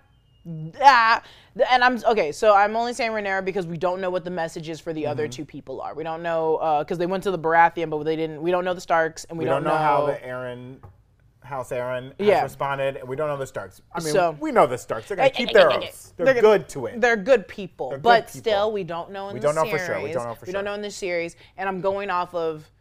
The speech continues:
Speaker 1: you just, one became a kinslayer,
Speaker 2: Right.
Speaker 1: and one is dead, and that one that died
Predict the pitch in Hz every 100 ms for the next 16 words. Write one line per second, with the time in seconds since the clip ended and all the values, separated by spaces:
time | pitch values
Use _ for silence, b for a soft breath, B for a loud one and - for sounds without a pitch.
0 | _ _ _ _ _ 156 185 165 190 175
1 | - - _ _ - 175 190 208 202 220
2 | 208 185 165 151 139 127 123 - - 98
3 | 78 175 165 165 156 151 131 117 - _
4 | _ _ - 180 185 190 185 190 196 180
5 | 170 170 196 214